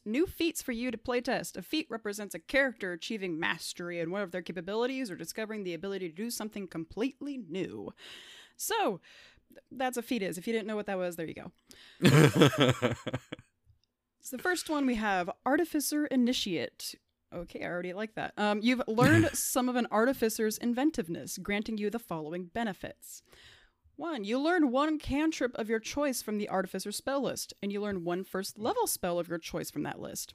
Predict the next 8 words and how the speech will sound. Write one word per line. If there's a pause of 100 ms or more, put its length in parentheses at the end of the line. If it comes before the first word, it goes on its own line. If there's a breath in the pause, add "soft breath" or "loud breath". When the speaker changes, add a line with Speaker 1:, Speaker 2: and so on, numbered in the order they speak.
(140)
Speaker 1:
Intelligence
is
your
spellcasting
ability
for
these
spells.